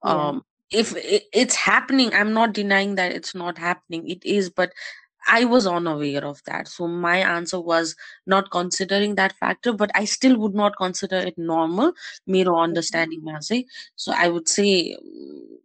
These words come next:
Speaker 2: I think out of all the things that are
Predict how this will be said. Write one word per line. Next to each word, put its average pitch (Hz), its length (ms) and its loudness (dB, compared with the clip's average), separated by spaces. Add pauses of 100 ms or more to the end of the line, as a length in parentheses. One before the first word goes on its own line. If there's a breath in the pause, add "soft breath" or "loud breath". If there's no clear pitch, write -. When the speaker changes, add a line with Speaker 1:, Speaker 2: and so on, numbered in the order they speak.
(140)
Speaker 2:
I 202 120 2 (220)
think 320 320 6 (840 loud breath)
out 214 200 4
of 247 160 0
all 233 320 6
the 254 120 6
things 240 320 -2
that 202 220 4
are 202 100 4